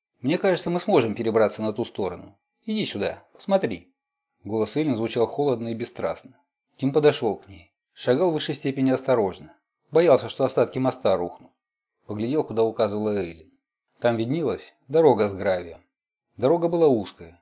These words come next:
едва ли можно будет проехать машине. Изгибаясь, она тянулась по самому краю ущелья.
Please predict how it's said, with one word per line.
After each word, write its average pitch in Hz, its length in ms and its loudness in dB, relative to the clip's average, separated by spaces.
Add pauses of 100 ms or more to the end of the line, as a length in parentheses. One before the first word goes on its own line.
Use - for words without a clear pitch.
(160)
едва 156 280 -2
ли 151 80 2
можно 117 260 2
будет 107 240 -2
проехать 104 440 2
машине. 98 520 -10 (400)
Изгибаясь, 117 540 2
она 107 160 -2
тянулась 135 320 -2
по 110 100 -2
самому 113 360 0
краю 113 300 2
ущелья. 101 540 -8